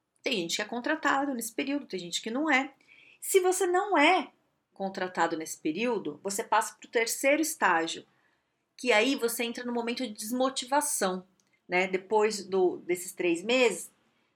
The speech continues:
nesse, nesse momento de desmotivação, você vai tá aí, sei lá, uns cinco meses procurando trabalho. Você já tá uns cinco meses procurando, e esse período vai durar aí de um a dois meses.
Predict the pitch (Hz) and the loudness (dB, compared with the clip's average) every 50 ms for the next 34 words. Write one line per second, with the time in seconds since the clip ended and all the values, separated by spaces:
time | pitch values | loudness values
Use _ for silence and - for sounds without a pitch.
0 | _ _ 220 240 262 294 302 302 - 247 226 277 311 311 311 294 269 277 269 - | _ _ 2 4 6 6 6 4 2 -2 2 2 2 2 2 0 0 0 -4 -4
1 | 233 233 202 196 214 220 214 226 226 233 233 233 - 220 220 226 226 262 285 - | -10 -10 -8 -6 -6 -6 -6 -6 -6 -4 -4 -4 -4 -4 -4 -4 -4 -4 -4 -4
2 | 294 254 247 254 254 - 247 233 214 220 - 247 220 175 170 185 - - 330 370 | 0 0 0 0 2 2 2 2 2 -2 -2 2 2 2 2 0 -2 -2 -2 -2
3 | 392 - 370 285 247 240 247 240 233 - - 240 - - 247 220 208 208 214 214 | 0 0 0 4 6 6 6 4 2 -8 -10 -10 -6 0 0 0 0 0 -2 -2
4 | 214 226 220 196 170 151 143 147 - - - _ - _ _ _ - - _ - | 0 0 2 4 4 2 2 2 -4 -8 -12 _ -20 _ _ _ -20 -20 _ -10
5 | 190 202 220 214 233 247 240 - 339 370 381 392 320 254 233 233 226 226 - - | -6 -6 0 0 0 0 2 0 0 0 2 0 4 6 6 4 4 2 -8 -10
6 | 226 226 - - 214 185 180 175 185 190 202 285 311 - _ _ _ _ _ _ | -12 -12 -6 -4 -2 0 2 2 0 0 -2 -6 -6 -8 _ _ _ _ _ _
7 | _ _ _ _ _ _ _ _ _ _ _ _ _ _ - 220 226 226 226 - | _ _ _ _ _ _ _ _ _ _ _ _ _ _ -2 4 4 4 4 4
8 | - 247 226 240 247 240 233 233 226 220 233 220 214 220 226 220 208 196 202 233 | -4 -4 -2 -2 -2 0 2 2 4 4 6 4 6 4 4 0 -4 -2 -2 0
9 | 247 262 277 269 240 262 269 277 262 214 190 175 165 156 156 151 147 151 - - | 0 2 2 2 4 4 2 2 2 -2 -2 0 0 0 0 -2 -4 -10 -12 -12
10 | - - | -14 -14